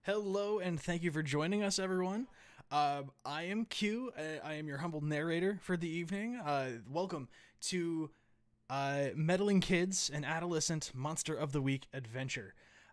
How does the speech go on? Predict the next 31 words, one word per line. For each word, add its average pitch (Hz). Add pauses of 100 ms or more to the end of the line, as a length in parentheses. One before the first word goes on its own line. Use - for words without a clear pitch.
(100)
Um, 113 (580)
around 160
me 185 (140)
are 143
my, 139
uh, 127 (540)
lovely 180
and 165
esteemed 185
colleagues, 180
uh, 143 (600)
the 170 (120)
Rowdy 170
Bunch. 127 (560)
Um, 127 (420)
today 160
we're 151
playing 160
Monster 156
of 185
the 175
Week, 190 (960)
uh, 143
which 143
is 147
a 139
two 202
D 180
six 175
based 156
game, 180